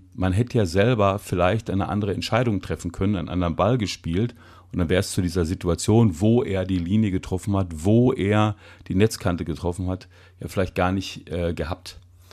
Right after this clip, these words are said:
Das heißt also, eigentlich habt ihr das, wenn, wenn natürlich der,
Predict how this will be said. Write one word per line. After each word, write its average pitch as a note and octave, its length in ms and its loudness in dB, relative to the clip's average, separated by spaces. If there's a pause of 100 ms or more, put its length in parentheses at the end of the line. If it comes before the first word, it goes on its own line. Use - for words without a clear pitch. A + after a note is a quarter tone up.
(160)
Das - 160 -16
heißt F#2+ 220 0
also, F#2 420 0 (240)
eigentlich A2 420 0
habt - 160 -4
ihr G2+ 60 -2
das, - 400 -4 (400)
wenn, - 380 -2 (180)
wenn F2 120 -2
natürlich E2 460 -4
der, D2+ 160 -4